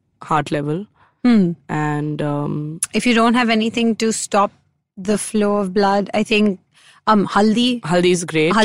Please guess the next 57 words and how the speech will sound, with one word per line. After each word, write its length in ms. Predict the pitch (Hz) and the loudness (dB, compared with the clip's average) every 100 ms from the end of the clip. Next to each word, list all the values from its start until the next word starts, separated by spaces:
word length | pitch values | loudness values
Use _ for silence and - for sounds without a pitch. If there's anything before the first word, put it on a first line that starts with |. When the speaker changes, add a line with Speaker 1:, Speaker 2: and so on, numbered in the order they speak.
| 220 | 4
Speaker 1:
Just 60 | |
Speaker 2:
is 100 | 208 | 2
great. 160 | 220 214 | 0 0
You 40 | |
can 120 | 220 | 2
just 160 | 220 - | 0 0
pour, 100 | 233 | 2
Speaker 1:
pour 120 | 240 | 6
Speaker 2:
pour, 80 | 208 | 6
like, 160 | 247 226 | 6 6
Speaker 1:
the 80 | 214 | 4
Speaker 2:
a 40 | |
Speaker 1:
haldi, 120 | 185 | 4
Speaker 2:
whole 260 | 170 - 185 | 4 4 4
bunch 120 | 202 208 190 | 4 4 4
Speaker 1:
literally. 80 | |
Speaker 2:
on 80 | 214 | 4
it 140 | 220 208 | 2 2
and, 220 | 208 180 - | 0 -2 -4
uh, 300 | 196 196 196 - | -2 0 -2 -4
you 140 | 214 202 | -8 -2
can 120 | 214 | -2
pack 220 | 196 185 | 0 -2
a 60 | 196 | -2
wound 260 | 185 190 | 0 0
with 180 | 185 175 | 0 -2
it. 160 | 190 - | -8 -6
Speaker 1:
Yeah. 360 | 170 156 160 - _ | -4 -4 -6 -12 _
That's 220 | 208 254 - | -2 -2 0
great. 240 | 285 220 | 0 0
Okay, 180 | 214 208 | 0 -2
cool. 220 | 254 214 | 2 2
We 140 | 202 | 2
know 180 | 202 208 | 2 0
some 260 | 202 202 196 | -2 -2 2
Speaker 2:
Also, 320 | - - 190 | 4 4 6
Speaker 1:
Ayurvedic. 360 | 403 415 - - - - - 269 | 6 4 2 -4 -18 -12 2 4
Speaker 2:
also, 240 | 262 330 | 4 2
to 180 | 269 302 | 2 2
be 140 | 269 | 2
honest, 320 | 254 247 262 247 | 4 4 2 -2
if 100 | - | 0
you're 140 | 240 | 2
in 140 | 247 - | 2 0
any 180 | 233 233 | 0 0
situation, 480 | 254 226 226 226 240 - 226 | 0 0 0 2 0 -2 0
call 260 | 220 269 349 | 4 4 2
a 80 | 226 | -2
first 480 | - 226 214 - 208 | -2 0 2 0 0
aid 240 | 214 214 | 0 0
or, 160 | - 208 | 0 2
like, 180 | 202 208 | 0 2
a 140 | 208 | 0
emergency 540 | 214 202 190 196 208 202 | 2 4 4 2 0 0
responder 500 | 190 - 190 190 185 | 0 0 0 0 0
because 300 | 185 202 185 | 0 0 0
you 460 | 202 196 190 185 | 2 2 2 -2